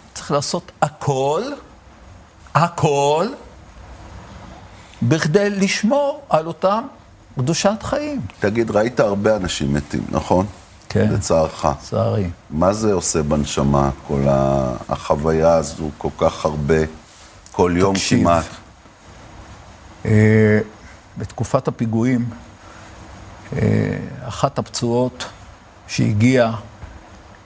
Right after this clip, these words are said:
Speaker 1: אה, לקחנו אותה באמת בזריזות לחדר הניתוח. אני לא אתאר לך את כל מה שהיה לפני כן, את הדרמות שקרו ב-, בטראומה ובחדר הניתוח. לדאבוני הרב,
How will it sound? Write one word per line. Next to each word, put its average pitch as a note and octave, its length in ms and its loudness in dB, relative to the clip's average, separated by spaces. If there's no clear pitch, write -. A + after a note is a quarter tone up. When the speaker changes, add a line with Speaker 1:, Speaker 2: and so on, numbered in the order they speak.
Speaker 1:
אה, G#2 320 2
לקחנו A#2 540 -2
אותה A2+ 680 0
באמת A#2 340 0
בזריזות A2 680 2
לחדר A2+ 400 2
הניתוח. A2+ 680 2
אני A#2 140 -2
לא B2+ 200 4
אתאר A#2+ 320 2
לך A#2+ 140 -4
את G#2 120 -4
כל A#2+ 200 0
מה A2+ 120 -2
שהיה A#2 200 0
לפני A#2+ 320 0
כן, G#2+ 260 2
את G#2+ 140 -2
הדרמות A2+ 600 0
שקרו A2+ 800 0
ב-, G2 220 -2
בטראומה A2+ 760 2
ובחדר A#2+ 480 2
הניתוח. C3 580 2
לדאבוני B2+ 540 2
הרב, C3 360 2